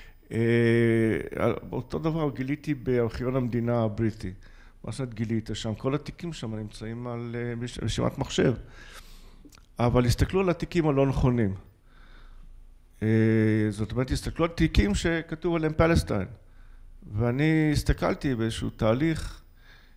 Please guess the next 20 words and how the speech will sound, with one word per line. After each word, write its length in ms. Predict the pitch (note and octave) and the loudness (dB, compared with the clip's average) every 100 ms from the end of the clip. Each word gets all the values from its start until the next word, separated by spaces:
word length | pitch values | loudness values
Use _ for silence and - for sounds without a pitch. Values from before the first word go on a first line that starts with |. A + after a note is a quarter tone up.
| - | -12
שהגעתי 400 | - A2+ A#2+ D3 | -8 -4 -4 0
להבנה, 340 | D#3 D#3 F#3 | 0 0 0
הסתכלתי 420 | F#3 D#3 D#3+ D#3 E3 | 0 0 0 0 -2
על 80 | |
התיקים 720 | D#3 - - - F#3+ F3 E3+ E3+ - - - - | -2 -6 -14 -8 -6 -6 -8 -12 -18 -20 -20 -20
שכתוב 560 | - C3+ C#3+ - E3+ E3 | -10 -4 -4 2 2 4
עליהם 300 | D3+ C#3 C#3 | 4 2 0
שמות 320 | - C#3 C#3+ | -4 -4 -2
היחידות 420 | B2 - B2+ B2+ | 0 0 0 -4
ששירתו 420 | - A2+ A2+ A#2+ | -6 -10 -8 -8
בארץ 260 | A#2 A2+ G#2+ | -8 -8 -10
ישראל. 380 | A#2+ - G2 F2 - _ _ _ - - - - | -16 -14 -14 -16 -20 _ _ _ -20 -20 -20 -16
משום 320 | A#2 A#2 C#3+ B2 | -8 -6 -4 -4
שמי 1300 | - C3 B2 A#2 G2 - - - - - - C3 - | -2 2 2 0 -4 -14 -20 -20 -20 -20 -8 0 2
שמפיק 600 | - C#3 A#2 F3 - - - | 2 0 -2 -4 -6 -18 -10
תיק 320 | A3+ G#3 - - | -10 -10 -14 -16
כותב 380 | - - F#3+ F3 | -16 -4 -2 0
עליו 300 | D#3 D#3 D#3 F3+ - | 2 2 0 -8 -12
את 100 | C#3+ | -10
שמו, 480 | - E3+ D3+ - | -6 -2 -2 -4